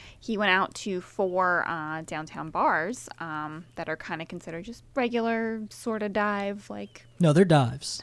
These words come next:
Speaker 1: Oh, <laughs> I don't know if they all are, but
Speaker 2: Dive bars.
Speaker 1: <laughs> um, and he just basically, like, talked about a,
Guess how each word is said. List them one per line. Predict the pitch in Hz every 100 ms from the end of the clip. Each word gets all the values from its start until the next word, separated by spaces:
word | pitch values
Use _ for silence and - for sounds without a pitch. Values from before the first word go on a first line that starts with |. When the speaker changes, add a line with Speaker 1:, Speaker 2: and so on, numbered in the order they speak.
| -
Speaker 1:
Oh, | 214 233 208
<laughs> | 190 339 - - 339 -
I | 262
don't | 392 508
know | 370
if |
they | 226 202
all | - 185 180
are, | 160 160 151 180
but | 247 233 - -
Speaker 2:
Dive | 143 139 123
bars. | 120 135 440 - 554 -
Speaker 1:
<laughs> | 453 -
um, | 247 233 233 233 262 285 - - - -
and | 226 220 214 208
he | 202 - 208 196 196 185 - _ _
just | - 277 - - _ -
basically, | 226 214 208 226 220
like, | 208 202
talked | 220 190
about | 226 190 196 208
a, | 185